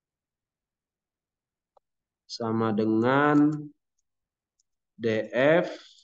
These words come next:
Outlook juga sama. Nah, di sini kita, kita gunakan map ya. Titik map, eh, map dari D.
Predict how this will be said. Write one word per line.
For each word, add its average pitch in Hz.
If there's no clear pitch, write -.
Outlook 117
juga 120
sama. 117
Nah, 117
di 120
sini 151
kita, 165
kita 160
gunakan 143
map 147
ya. 107
Titik 160
map, 135
eh, 113
map 135
dari 127
D. 131